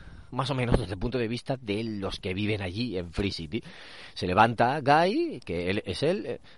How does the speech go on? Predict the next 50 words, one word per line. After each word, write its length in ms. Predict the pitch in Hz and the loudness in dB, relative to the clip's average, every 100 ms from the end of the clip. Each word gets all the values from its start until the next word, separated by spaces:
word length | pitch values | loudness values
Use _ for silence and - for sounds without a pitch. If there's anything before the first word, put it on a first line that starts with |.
| - | -8
se 140 | 101 | 0
levanta, 640 | 101 127 127 143 160 185 180 | 4 4 4 4 4 2 -4
pues 120 | 127 - | -10 -6
como 160 | 101 | -4
todas 140 | 92 101 | -2 0
las 100 | 110 | 0
mañanas, 600 | 117 160 180 180 180 185 - | 2 2 2 2 0 -2 -8
desayuna, 800 | 110 101 95 107 156 160 160 151 - | -4 -4 -2 -2 0 0 0 -2 -8
se 200 | - 104 | -10 -6
va 180 | 104 110 | -2 -2
a 40 | |
la 140 | 107 107 | -2 -4
tienda 800 | 120 117 113 110 107 104 101 87 | -4 -4 -4 -4 -4 -4 -6 -2
o 80 | |
a 60 | 107 | -2
la 60 | 104 | -2
cafetería, 600 | - - 123 123 120 120 | -6 -6 -4 -2 0 0
se 140 | - | 0
pide 160 | 104 101 | 2 2
un 60 | |
café, 400 | 92 85 151 165 - - - - | 2 4 4 4 0 -16 -20 -20
entonces 220 | - 113 110 | -4 -2 2
se 60 | |
va 60 | 107 | 2
a 40 | |
trabajar 280 | 104 95 113 | 2 2 2
al 120 | 123 | 2
banco, 540 | 151 175 165 175 180 208 - - - | 4 2 2 2 0 -2 -12 -20 -14
sal-, 200 | - 113 | -2 -2
va 580 | 98 107 113 113 113 85 107 | -2 -2 0 0 -4 -6 -2
de 140 | 107 | 0
camino 340 | 107 113 117 | 0 0 0
con 120 | 107 104 | 0 -2
su 100 | 98 | -2
amigo 380 | 110 110 107 | -2 0 0
el 80 | 107 | 0
vigilante 360 | 107 107 104 104 | -2 -2 0 0
de 40 | |
seguridad, 480 | 107 107 143 165 170 | 0 2 2 2 2
cuando 160 | 135 107 | 0 -2
están 180 | 113 | 0
en 60 | 107 | 2
el 100 | 101 | 4
banco 500 | 117 120 107 104 98 | 4 2 2 2 2
siempre 300 | 107 117 110 | 0 0 0
en 80 | 107 | 0
algún 160 | 107 | 0
momento 380 | 104 104 113 104 | 0 0 2 2
entra 280 | 104 92 107 | 0 2 2
alguien 360 | 127 107 104 | 2 2 -2